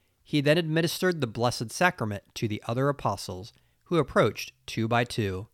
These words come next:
He made Peter and John drink from the chalice, which he held in his hand,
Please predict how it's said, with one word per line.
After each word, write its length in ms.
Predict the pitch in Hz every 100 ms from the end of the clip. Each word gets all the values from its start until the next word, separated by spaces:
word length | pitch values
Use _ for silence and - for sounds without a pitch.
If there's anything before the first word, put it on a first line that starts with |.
| _ _ _ _ _ _
He 120 | 135
made 280 | 120 110 -
Peter 320 | 135 135 143
and 100 | 135
John 380 | 127 123 131 139
drink 380 | 123 110 127 139
from 140 | -
the 80 | 139
chalice, 580 | - 202 151 98 - - _ _ _ -
which 200 | 117 -
he 140 | 113
held 240 | 98 113 123
in 80 |
his 140 | 135 131
hand, 400 | 107 92 92